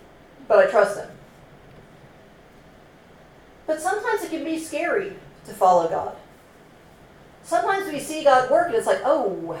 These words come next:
how did this happen? What are you going to bring out of this? How is this gonna work?" And we wonder,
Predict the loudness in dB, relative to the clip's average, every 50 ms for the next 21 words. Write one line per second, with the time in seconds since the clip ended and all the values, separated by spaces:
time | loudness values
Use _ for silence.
0 | -10 -6 -4 -2 0 0 0 0 -2 -4 -6 -6 -6 -6 -8 -8 -8 -10 -10 -10
1 | -10 -10 -10 -6 -4 -4 -2 0 0 0 0 -2 -2 0 0 0 0 0 -2 -4
2 | -4 0 2 2 2 2 0 -4 -6 -4 -2 -2 -2 -2 -2 -4 -4 -2 -2 -2
3 | -2 -2 -4 -6 -4 -4 -4 -4 -4 -6 -6 -6 -6 -6 -6 -10 -14 -18 -20 -20
4 | -20 -20 -20 -20 -20 -20 -20 -20 -20 -20 -20 -20 -20 -20 -20 -20 -20 -20 -20 -20
5 | -20 -20 -20 -20 -20 -20 -20 -20 -20 -20 -20 -20 -20 -20 -20 -20 -20 -20 -20 -20
6 | -20 -16 -10 -6 -4 -2 -2 -4 -4 -4 -6 -6 -4 -4 -4 -4 -4 -4 -6 -8
7 | -8 -10 -12 -16 -20 -20 -20 -20 -20 -20 -20 -20 -20 -20 -20 -20 -20 -20 -20 -20
8 | -20 -20 -20 -20 -20 -20 -20 -20 _ _ -20 -20 -20 -20 -20 -20 -20 -20 -20 -20
9 | -20 -20 -20 -20 -20 -20 -20 -20 -20 -20 -20 -20 -20 -20 -20 -20 -20 -20 -20 -20
10 | -20 -20 -20 -20 -20 -20 -20 -20 -20 -20 -20 -20 -20 -20 -16 -14 -12 -8 -6 -4
11 | -4 -2 -2 -2 -2 -2 -4 -6 -8